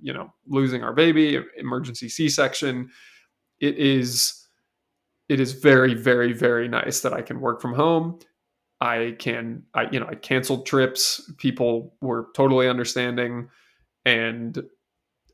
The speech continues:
I'm, I'm able to take off two hours in the middle of the day just to be with her. And, and that's very nice to be able to do that. And had I,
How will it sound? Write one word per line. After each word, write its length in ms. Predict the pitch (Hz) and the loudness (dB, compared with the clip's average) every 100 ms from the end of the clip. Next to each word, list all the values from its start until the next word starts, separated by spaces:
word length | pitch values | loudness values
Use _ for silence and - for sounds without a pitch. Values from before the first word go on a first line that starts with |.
| - | -6
I'm, 240 | - 127 - | -4 -4 -4
I'm 160 | - 123 | -4 -2
able 280 | 123 120 | -2 -4
to 340 | 117 127 120 120 - | -6 -4 -4 -6 -4
take 220 | 127 120 | -2 2
off 220 | 117 117 | 0 0
two 200 | 131 120 | 0 2
hours 280 | 113 120 123 | 2 0 -2
in 60 | |
the 60 | 123 | -4
middle 200 | 120 120 | -4 -2
of 60 | 131 | -4
the 80 | 110 | -4
day 140 | 95 110 | -4 -4
just 160 | 135 | -8
to 40 | - | -6
be 160 | 110 | -6
with 160 | 95 - | -6 -6
her. 260 | - - - _ _ _ _ _ _ _ _ _ _ _ - | -8 -10 -14 _ _ _ _ _ _ _ _ _ _ _ -6
And, 380 | - - - - - | -4 -4 -8 -14 -8
and 120 | 127 | -4
that's 180 | 123 131 | -4 0
very 280 | 127 123 120 | 2 2 2
nice 520 | 120 131 - - - _ _ | 0 0 -2 -4 -8 _ _
to 260 | - 135 - _ _ - | -8 -6 -8 _ _ -2
be 140 | 127 | 0
able 180 | 120 117 | 0 -4
to 100 | 123 | -4
do 180 | 117 117 | -2 0
that. 200 | 113 113 | 0 0
And 160 | 123 | -4
had 240 | 120 120 117 | 0 0 2
I, 260 | 117 120 | 0 -4